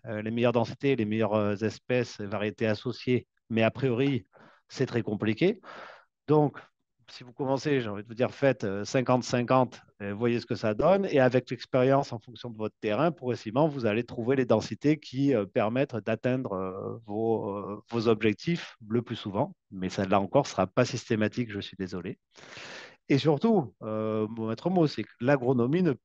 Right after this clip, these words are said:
doit pas être oubliée. Donc, c'est pas parce que vous faites des cultures associées, euh, qu'il faut oublier les bases. Donc, il faut continuer d'alterner, euh, les familles.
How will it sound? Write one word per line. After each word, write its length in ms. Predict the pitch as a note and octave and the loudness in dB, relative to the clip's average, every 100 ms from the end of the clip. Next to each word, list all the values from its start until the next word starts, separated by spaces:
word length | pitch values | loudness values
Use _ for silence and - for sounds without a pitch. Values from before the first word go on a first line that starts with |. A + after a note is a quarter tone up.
| _ _ C3 | _ _ -6
doit 120 | A#2+ | 2
pas 140 | D3 | 2
être 280 | C#3+ - - - | 2 -4 -12 -14
oubliée. 400 | C#3 D#3 D#3 G#2+ | -8 -4 -4 -6
Donc, 180 | B2 G2 | -10 -10
c'est 120 | B2+ | -2
pas 120 | C#3 | 0
parce 160 | D#3+ C3 | 2 0
que 80 | D3 | -4
vous 80 | B2+ | -8
faites 240 | - C#3+ | -6 -6
des 80 | B2 | -6
cultures 300 | A2+ G#2 G2 | -12 -8 -8
associées, 600 | G#2 A2 G2+ C#3+ E3+ F#3+ - - - _ | -8 -10 -8 -4 -4 -6 -12 -20 -20 _
euh, 640 | - G2+ G2 G2 G2 F#2+ F#2 - | -8 -6 -6 -6 -8 -10 -12 -16
qu'il 140 | G#2 | -14
faut 220 | - B2 | -6 -4
oublier 320 | A2+ G#2 G#2+ | -2 0 2
les 100 | G#2 | 4
bases. 300 | G2+ B2+ G3 | 6 6 6
Donc, 240 | C3 G2+ G2+ | 0 -8 -10
il 40 | |
faut 140 | - C#3+ | -6 -4
continuer 420 | C#3 - B2 C3+ | -4 -4 -2 2
d'alterner, 640 | B2 A2 A#2+ A2+ A#2+ B2 | 4 6 6 6 4 4
euh, 280 | A2+ G2+ G2+ | 4 4 2
les 100 | G#2 | 0
familles. 580 | - G2+ G2+ F3 G#3 | -2 -2 0 0 0